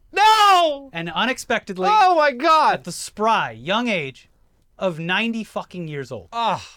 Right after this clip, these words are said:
Speaker 1: fuck. It could happen to any of us.
Speaker 2: At any point in time, just like that, gone. Look, we're not trying to make fun of someone dying, but we, along with everyone else, have been raising, uh, alarm bells for years.
Speaker 1: No, that's the whole thing,
Speaker 2: <laughs>
Speaker 1: is ninety-year-olds fucking die.
Speaker 2: That's what
Speaker 1: That's,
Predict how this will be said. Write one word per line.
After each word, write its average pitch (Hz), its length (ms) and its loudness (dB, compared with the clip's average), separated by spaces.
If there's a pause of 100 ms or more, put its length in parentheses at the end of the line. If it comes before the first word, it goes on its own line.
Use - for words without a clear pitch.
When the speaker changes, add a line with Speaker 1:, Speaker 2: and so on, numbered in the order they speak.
(100)
Speaker 1:
fuck. - 520 -20
It 175 160 -10
could 160 140 -6
happen 196 340 -4
to 139 120 -8
any 131 280 -8
of 95 140 -18
us. - 280 -20 (180)
Speaker 2:
At 151 100 -12
any 185 120 -6
point 202 220 -8
in 202 40 -10
time, 214 320 -6
just - 160 -16
like 196 140 -10
that, 233 220 -8 (220)
gone. 214 260 -6 (540)
Look, 190 180 -4
we're 202 60 -2
not 220 160 0
trying 220 160 0
to 214 40 -4
make 190 160 -4
fun 190 120 -4
of 170 60 -12
someone 180 300 -6
dying, 127 420 -4 (440)
but 196 120 -6
we, 262 200 0
along 240 300 2
with 220 140 -4 (100)
everyone 226 540 -2
else, 214 220 0
have 208 100 -8
been 214 160 -6
raising, 202 360 -4
uh, 175 260 -2 (280)
alarm 220 340 2
bells 160 280 -4
for 233 100 -6
years. 196 440 -2
Speaker 1:
No, 226 180 2
that's 208 160 2
the 202 100 0
whole 196 180 2
thing, 196 300 0
Speaker 2:
<laughs> - 20 -2
Speaker 1:
is - 280 -4
ninety-year-olds 180 680 0
fucking 170 340 -4
die. 151 300 0
Speaker 2:
That's 226 200 0
what - 80 -2
Speaker 1:
That's, 196 100 2